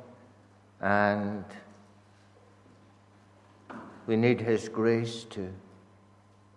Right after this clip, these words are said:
be able to, to share what God wants us to share, and we need His grace and His help to hear what God wants us to hear.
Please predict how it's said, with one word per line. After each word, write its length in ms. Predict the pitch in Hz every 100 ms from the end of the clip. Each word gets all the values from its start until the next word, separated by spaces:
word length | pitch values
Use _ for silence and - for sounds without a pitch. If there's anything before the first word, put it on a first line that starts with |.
| _ _ _ - - - -
be 80 | 117
able 240 | 123 123 123
to, 380 | - 110 107 110 - - - - - - -
to 100 | -
share 480 | 107 - 120 120 123
what 340 | 120 117 107 - - - - - - - - - - -
God 240 | 113 104
wants 340 | 113 123 117
us 140 | 113 -
to 100 | 98
share, 480 | - 110 98 101 101
and 100 | 104
we 120 | 110
need 240 | 107 107
His 240 | 107 101 -
grace 400 | 110 107 107 -
and 100 | 101
His 160 | 98
help 380 | - 107 - -
to 80 | 98
hear 520 | - 123 120 120 95 - - - - - - - - - - - - -
what 220 | 95 -
God 280 | 104 98 87
wants 320 | 101 98 98
us 120 | 90
to 140 | -
hear. 380 | 92 101 95 -